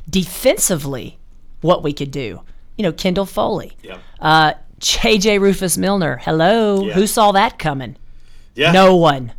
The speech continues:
Speaker 1: I can tell you, no one saw
Speaker 2: She
Speaker 1: that
Speaker 2: was,
Speaker 1: coming.
Speaker 2: I believe she was the only player that got here after you arrived. Like, she had
Speaker 1: Yes.
Speaker 2: committed to come here, but she was the only player that got here after you had taken the job.
Speaker 1: This is, this is correct. And so who saw that coming? And, I,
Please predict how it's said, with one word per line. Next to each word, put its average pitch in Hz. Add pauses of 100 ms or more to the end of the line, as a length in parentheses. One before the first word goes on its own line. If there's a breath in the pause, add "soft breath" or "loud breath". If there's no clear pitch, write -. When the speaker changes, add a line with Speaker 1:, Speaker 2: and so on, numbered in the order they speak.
(320)
Speaker 1:
I 160
can 170
tell 175
you, 143
no 151
one 131
saw 120
Speaker 2:
She 160
Speaker 1:
that 202
Speaker 2:
was, 202
Speaker 1:
coming. 139
Speaker 2:
I 151
believe 165
she 196
was 202
the 143
only 151
player 147
that 120
got 131
here 120
after 117 (140)
you 123
arrived. 107
Like, 127
she 214
had 220
Speaker 1:
Yes. -
Speaker 2:
committed 175
to 147
come 190
here, 160
but 139
she 202
was 196
the 147
only 160
player 156
that 131
got 139
here 139
after 139
you 127
had 127
taken 123
the 110
job. 123
Speaker 1:
This 180
is, 165
this 165
is 147
correct. 143
And 151
so 160
who 240
saw 175
that 165
coming? 156
And, 156
I, 156